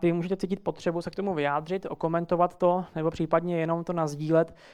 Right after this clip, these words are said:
a dát těm svým zákazníkům, klientům a informaci o tom, že víte, co se na tom trhu děje.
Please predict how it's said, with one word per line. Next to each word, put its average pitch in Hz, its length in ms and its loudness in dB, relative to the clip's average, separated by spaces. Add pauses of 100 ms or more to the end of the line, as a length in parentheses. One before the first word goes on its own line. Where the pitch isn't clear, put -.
a 160 500 2
dát 160 360 2
těm 165 120 -4
svým 165 220 -6
zákazníkům, 156 680 0
klientům 156 640 -2 (400)
a 151 520 2
informaci 165 500 -2
o 165 60 -2
tom, 156 180 -4
že 156 120 -2
víte, 170 380 -2
co 156 120 -6
se 170 360 0
na 160 140 -6
tom 170 140 -4
trhu 185 200 0
děje. 143 280 0